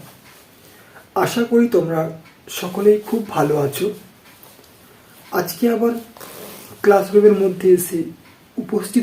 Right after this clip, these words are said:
হয়েছি। আজকে আলোচনা করব ব্যঞ্জন ধ্বনির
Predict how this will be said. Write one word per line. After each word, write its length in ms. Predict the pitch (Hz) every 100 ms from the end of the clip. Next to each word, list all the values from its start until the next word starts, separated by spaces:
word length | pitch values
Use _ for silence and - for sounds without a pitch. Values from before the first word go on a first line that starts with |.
| 180
হয়েছি। 300 | 165 - 196 247 - _ _ _ _ _ - - - _ _ 392
আজকে 380 | 381 - - 240 240 - - -
আলোচনা 400 | 180 185 190 202 202 202
করব 200 | 196 190 208 196 - - - - _ - 175
ব্যঞ্জন 440 | 175 175 180 208 220 214
ধ্বনির 360 | 214 214 214